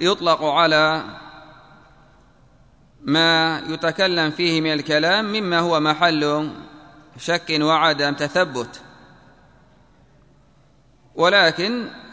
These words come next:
ذكر ها هنا لبيان بطلان هذا القول، فهو يقول:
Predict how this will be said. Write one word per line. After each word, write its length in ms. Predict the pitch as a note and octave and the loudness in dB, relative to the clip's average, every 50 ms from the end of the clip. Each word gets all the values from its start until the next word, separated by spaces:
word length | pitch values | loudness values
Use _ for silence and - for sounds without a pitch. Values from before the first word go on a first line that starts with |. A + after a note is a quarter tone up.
| - - - | -18 -14 -6
ذكر 320 | E3 G#3+ G#3+ A3 G3+ F3+ F3+ | -2 -2 0 0 2 2 4
ها 300 | E3+ E3 E3+ F3 E3+ D#3+ | 4 4 4 4 4 4
هنا 580 | D#3+ D#3+ D#3 D#3 D#3 D#3 D#3 D#3 D3 - - - - - - - - - - - - - - - - - - - - _ _ - - - - _ _ _ _ _ _ _ _ _ _ - | 2 0 0 0 0 0 0 -2 -4 -8 -12 -16 -20 -20 -20 -20 -20 -20 -20 -20 -20 -20 -20 -20 -20 -20 -20 -20 -20 _ _ -20 -20 -20 -20 _ _ _ _ _ _ _ _ _ _ -2
لبيان 1000 | E3 F3 E3 E3+ E3 E3+ F3+ F#3 F#3 F3+ F3 E3 E3 D#3+ D#3+ D#3+ D#3+ E3 C#3+ - - - - - - - | -2 0 2 2 2 2 4 4 4 4 4 2 2 0 0 0 -2 -4 -6 -8 -12 -16 -20 -18 -10 -6
بطلان 480 | D#3 F3 F3 - D#3+ E3+ F3+ F#3 F3+ E3+ E3 D#3 | -4 -4 -4 -2 0 2 2 2 2 2 0 2
هذا 280 | E3 E3+ F3+ E3 D3+ D3 | 2 2 2 2 2 0
القول، 580 | C#3 C3 - D3 D#3+ D#3+ D#3 D3 C3+ A#2+ G#2+ G2 - - - - - - - - - - - - - - - - - - _ _ _ _ _ - - - - - _ _ _ _ _ _ _ - | -2 0 2 4 4 4 4 0 -2 -4 -6 -12 -14 -18 -20 -20 -20 -20 -20 -20 -20 -20 -20 -20 -20 -20 -20 -20 -20 -20 _ _ _ _ _ -20 -20 -20 -20 -20 _ _ _ _ _ _ _ 0
فهو 240 | F3+ F#3+ G3+ G3+ | 2 4 4 4
يقول: 680 | F#3+ F#3 F3+ F3+ - A3+ G#3+ G3 F#3 F3 F#3 F#3+ F3 | 4 4 4 2 2 2 2 2 2 0 -2 -4 -8